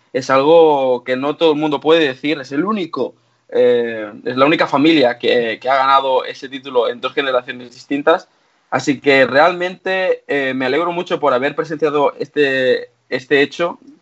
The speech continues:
que es, al fin y al cabo, es historia, y me da mucha, me da mucha felicidad por Cody, porque más allá de lo que pueda ocurrir, al fin y al cabo este co-, este combate o este título, el hecho de ganar este combate,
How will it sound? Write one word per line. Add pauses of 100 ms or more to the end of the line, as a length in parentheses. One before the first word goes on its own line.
que
es,
al
fin
y
al
cabo,
es
historia, (580)
y
me
da
mucha,
me
da
mucha
felicidad
por
Cody,
porque
más
allá
de
lo
que
pueda
ocurrir, (240)
al
fin
y
al
cabo
este
co-,
este
combate
o
este
título,
el
hecho
de
ganar
este
combate,